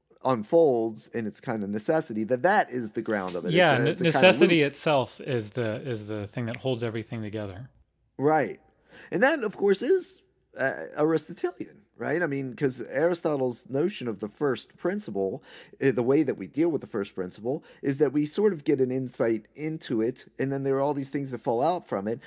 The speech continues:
Speaker 1: but you don't really understand the first principle until you see everything that necessarily falls out from it that leads back to the first principle. So it becomes this kind of, uh, circulatory thing. That's why,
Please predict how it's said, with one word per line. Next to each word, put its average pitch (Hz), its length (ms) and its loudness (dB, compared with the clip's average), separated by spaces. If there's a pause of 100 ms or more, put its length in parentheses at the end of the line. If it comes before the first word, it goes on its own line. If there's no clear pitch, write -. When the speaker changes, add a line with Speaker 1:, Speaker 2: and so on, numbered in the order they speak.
(160)
Speaker 1:
but - 160 0
you 196 60 -6
don't 247 260 -2
really 175 680 -2
understand 110 520 -4
the 104 60 -8
first 110 300 -6
principle 117 400 -4
until 135 200 -2
you 151 120 -4
see 147 240 -2
everything 185 420 0
that 135 100 -6
necessarily 156 640 0
falls 135 320 0
out 147 200 2
from 135 160 0
it 127 160 0 (340)
that 135 160 4
leads 160 420 -2
back 165 400 6
to 123 460 0
the 127 80 -4
first 127 260 -4
principle. 208 360 -2
So 143 160 2
it 139 60 -2
becomes 202 300 -4
this 147 140 -6
kind 143 220 -4
of, 127 280 -8
uh, 117 400 2 (220)
circulatory 120 800 -2
thing. 190 240 -2
That's 135 180 -8 (360)
why, 147 440 4